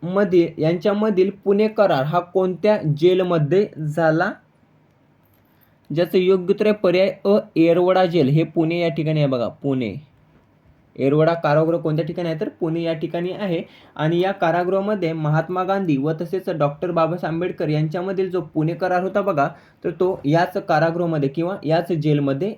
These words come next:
झाला होता. पुढचा नव्याण्णवा प्रश्न आहे, भारतातील सर्वात मोठे जेल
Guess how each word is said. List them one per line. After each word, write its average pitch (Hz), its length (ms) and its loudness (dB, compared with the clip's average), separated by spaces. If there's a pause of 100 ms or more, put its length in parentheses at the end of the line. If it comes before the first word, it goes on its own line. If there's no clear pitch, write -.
(160)
झाला 160 300 0
होता. 139 420 0 (1700)
पुढचा 160 240 2
नव्याण्णवा 185 560 2
प्रश्न 196 380 -2
आहे, 214 340 2 (260)
भारतातील 202 580 2
सर्वात 196 540 2
मोठे 202 600 0 (340)
जेल 165 380 2